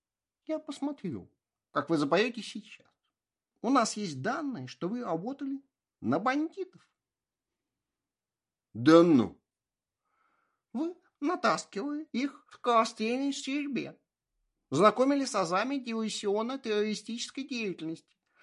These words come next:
вводили в миг различных восточных единоборств и так далее. Одним словом, обучали их тому, что умеете досконально делать сами.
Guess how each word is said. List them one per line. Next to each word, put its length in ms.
вводили 480
в 100
миг 260
различных 800
восточных 640
единоборств 800
и 80
так 240
далее. 280
Одним 320
словом, 640
обучали 680
их 160
тому, 580
что 220
умеете 520
досконально 800
делать 340
сами. 420